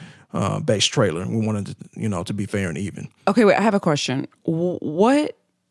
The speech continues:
Speaker 2: what'd you say? They have what? What is the game? They had, the game has a story version or something?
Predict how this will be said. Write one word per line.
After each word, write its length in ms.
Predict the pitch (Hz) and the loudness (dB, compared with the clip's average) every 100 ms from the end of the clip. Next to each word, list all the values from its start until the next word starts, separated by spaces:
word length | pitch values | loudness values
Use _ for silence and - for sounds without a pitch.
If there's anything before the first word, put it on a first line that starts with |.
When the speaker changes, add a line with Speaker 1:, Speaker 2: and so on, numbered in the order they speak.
| _ | _
Speaker 2:
what'd 240 | - 262 349 | 0 2 2
you 80 | 302 | 0
say? 380 | 320 320 302 - | -2 -4 -6 -4
They 240 | 208 240 233 | 2 2 4
have 280 | 247 180 | 2 2
what? 280 | 175 214 - - | 0 0 -2 0
What 160 | 233 | 4
is 100 | 262 | 4
the 60 | 269 | 2
game? 280 | 254 254 214 | 2 2 2
They 80 | |
had, 200 | 226 208 190 | 2 2 0
the 200 | 165 170 | 0 4
game 240 | 180 196 | 6 6
has 140 | 196 | 6
a 60 | 156 | 4
story 420 | - 170 175 175 | 4 4 6 2
version 580 | 160 - 170 190 208 214 | -2 0 2 2 2 0
or 80 | 208 | 0
something? 400 | 226 220 214 | -2 0 -2